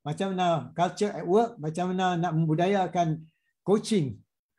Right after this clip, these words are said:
di dalam satu organisasi ataupun pada diri kita atau masyarakat kita ataupun dalam kita punya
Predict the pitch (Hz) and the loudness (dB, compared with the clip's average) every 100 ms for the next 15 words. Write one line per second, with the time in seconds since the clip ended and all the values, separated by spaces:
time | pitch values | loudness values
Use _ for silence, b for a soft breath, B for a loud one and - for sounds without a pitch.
0 | _ _ _ _ 139 156 160 156 151 147 | _ _ _ _ -2 2 4 2 0 -4
1 | 160 143 147 156 160 220 233 151 151 160 | -4 -2 -2 0 -2 -2 -4 -4 -4 0
2 | 175 160 156 156 147 160 190 214 240 240 | 0 0 2 2 2 0 -2 -2 -2 -2
3 | 156 160 160 156 147 170 147 160 160 220 | -6 -2 0 0 -2 0 -2 -4 -2 -2
4 | 226 - 147 170 160 190 196 147 156 151 | -2 -6 -4 -2 0 0 2 2 2 0
5 | 156 156 151 147 | -2 -2 0 -2